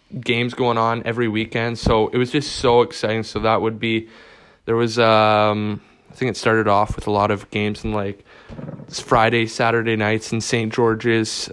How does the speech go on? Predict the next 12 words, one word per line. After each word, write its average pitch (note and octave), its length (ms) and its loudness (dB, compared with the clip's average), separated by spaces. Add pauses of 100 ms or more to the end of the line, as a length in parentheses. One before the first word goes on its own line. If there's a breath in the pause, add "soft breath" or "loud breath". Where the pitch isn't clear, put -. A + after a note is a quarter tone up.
(140)
uh, G2+ 460 0
Friday, A2 360 -2
Saturday A2 440 -4
nights A2 360 0
in G#2 320 -2 (240)
B A#2 120 -2
W A2+ 140 -2
C, A#2+ 240 -4
Friday, A#2 300 0
Saturday A2+ 320 -2
nights A2+ 460 -4
in, G#2+ 320 0